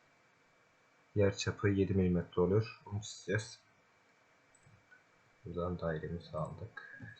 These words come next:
Çapı yedi milimetre söyledik.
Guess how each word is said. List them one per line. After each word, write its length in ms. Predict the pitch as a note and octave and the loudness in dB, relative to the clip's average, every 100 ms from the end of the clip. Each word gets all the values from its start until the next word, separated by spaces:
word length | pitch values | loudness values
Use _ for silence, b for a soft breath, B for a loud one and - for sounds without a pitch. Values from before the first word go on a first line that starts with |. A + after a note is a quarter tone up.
| - | -16
Çapı 440 | - - - F2 - _ _ _ - B2 - _ - | -16 -14 -14 -16 -18 _ _ _ -16 -14 -16 _ -10
yedi 220 | - F2 - | -8 -8 -10
milimetre 460 | F#2 E2+ E2 D#2+ G#2+ | -8 -6 -6 -8 -12
söyledik. 680 | - D#2 C#2+ F2+ G#2+ - - | -12 -10 -10 -10 -12 -12 -16